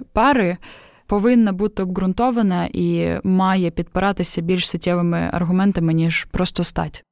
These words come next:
Закон надав одностатевим парам деякі права та обов'язки, аналогічні тим,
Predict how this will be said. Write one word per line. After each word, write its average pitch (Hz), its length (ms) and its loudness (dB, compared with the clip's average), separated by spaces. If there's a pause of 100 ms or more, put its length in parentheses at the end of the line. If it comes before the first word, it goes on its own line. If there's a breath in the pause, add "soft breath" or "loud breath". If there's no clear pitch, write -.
(420)
Закон 269 520 2
надав 208 440 0
одностатевим 185 680 -2
парам 247 340 2
деякі 190 280 -2
права 185 280 -2
та 175 120 -4
обов'язки, 180 720 0
аналогічні 180 640 0
тим, 247 320 4